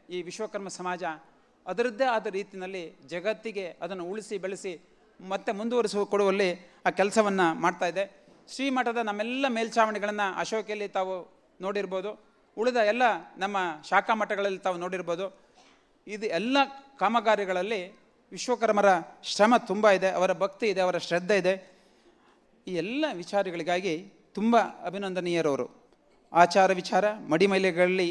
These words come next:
ಈ ಸಮಾಜ ಬಾಂಧವರು ತುಂಬ ಆದರ್ಶಪ್ರಾಯವಾಗಿ ಅವರದ್ದೇ ಆದ ಜೀವನ ಶೈಲಿಯನ್ನು, ಆ, ನಡೆಸಿಕೊಂಡು ಬಂದಿದ್ದಾರೆ. ಈ ಪುಣ್ಯತಮ ಶುಭ ನವರಾತ್ರಿಯ ನಮಸ್ಯ ಕಾಲದಲ್ಲಿ ಆ ತಾಯಿಯ ಪದತಲಗಳಲ್ಲಿ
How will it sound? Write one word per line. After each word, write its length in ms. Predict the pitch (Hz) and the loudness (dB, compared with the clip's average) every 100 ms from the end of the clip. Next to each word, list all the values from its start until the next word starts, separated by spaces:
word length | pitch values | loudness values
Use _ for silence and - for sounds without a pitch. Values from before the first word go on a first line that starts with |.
| 180 | -2
ಈ 40 | |
ಸಮಾಜ 420 | - 165 180 185 | -2 0 0 2
ಬಾಂಧವರು 680 | 180 170 175 185 156 165 _ | 2 2 0 -2 -4 -8 _
ತುಂಬ 200 | 175 214 220 | -10 0 2
ಆದರ್ಶಪ್ರಾಯವಾಗಿ 1160 | - 147 175 190 - 175 170 175 170 170 180 156 - _ _ | 2 -2 -2 -2 -6 -8 0 2 4 2 0 -4 -6 _ _
ಅವರದ್ದೇ 300 | 175 214 220 | -2 -2 2
ಆದ 220 | 233 202 196 | 2 2 0
ಜೀವನ 300 | 160 202 190 | -2 -4 -4
ಶೈಲಿಯನ್ನು, 460 | - 175 180 180 151 - _ _ _ _ | -4 -4 -4 -4 -6 -10 _ _ _ _
ಆ, 80 | 156 156 143 143 - | -6 -6 -6 -10 -10
ನಡೆಸಿಕೊಂಡು 400 | 175 190 185 165 | -8 -2 0 2
ಬಂದಿದ್ದಾರೆ. 480 | 170 170 165 175 196 - _ _ _ _ | 0 2 2 2 -2 -8 _ _ _ _
ಈ 120 | 226 220 | -6 -6
ಪುಣ್ಯತಮ 540 | - 214 233 220 202 185 156 - _ _ _ _ | -6 -4 -2 0 2 2 0 -8 _ _ _ _
ಶುಭ 240 | - 214 208 | -2 6 6
ನವರಾತ್ರಿಯ 520 | 175 196 208 208 190 | 6 4 2 2 -4
ನಮಸ್ಯ 460 | 165 190 - 202 | -4 -6 0 2
ಕಾಲದಲ್ಲಿ 640 | 196 175 160 180 180 156 - | 4 4 4 2 0 -2 -6
ಆ 140 | 156 | -8
ತಾಯಿಯ 560 | 156 - 165 208 208 180 147 - _ _ _ - | -6 -4 -2 0 0 0 -2 -8 _ _ _ -2
ಪದತಲಗಳಲ್ಲಿ 720 | 180 196 185 175 170 180 170 | -2 2 2 4 4 4 0